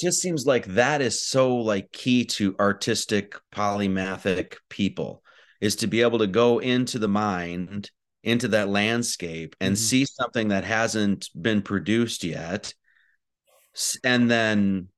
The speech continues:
Speaker 1: produce it, bring it from, you know, literally that's the, that's the, um, the poeticism of the blank slate when you're a songwriter. You start out with a blank page. You don't got a chord, you don't got a riff, you got nothing.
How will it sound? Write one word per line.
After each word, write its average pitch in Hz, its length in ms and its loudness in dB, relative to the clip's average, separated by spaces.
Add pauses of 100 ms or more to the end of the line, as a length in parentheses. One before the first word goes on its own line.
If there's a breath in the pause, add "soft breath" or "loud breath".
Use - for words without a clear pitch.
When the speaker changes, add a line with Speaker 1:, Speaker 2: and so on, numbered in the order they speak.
Speaker 1:
produce 117 380 2
it, 82 260 -10
bring 123 260 2
it 113 180 2
from, 104 440 0
you 135 100 2
know, 110 100 2
literally 113 500 4
that's 101 240 0
the, 92 240 0
that's 95 240 -2
the, 87 240 0
um, 80 240 -8 (260)
the 95 80 -4
poeticism 98 760 -2
of 90 100 -4
the 92 60 -4
blank 92 260 -2
slate 95 320 0
when 82 100 -6
you're 80 140 -6
a 78 60 -6
songwriter. 69 640 -4 (260 soft breath)
You 98 100 -2
start - 280 -4
out 101 160 2
with 92 100 -2
a 90 40 -4
blank 85 240 -4
page. - 460 -6
You 80 60 -10
don't 87 120 -6
got 82 140 -6
a 85 60 -12
chord, 98 340 0
you 85 60 -6
don't 82 80 -8
got 80 120 -4
a 58 60 -10
riff, 90 300 0
you 82 60 -6
got - 140 -8
nothing. 82 440 -4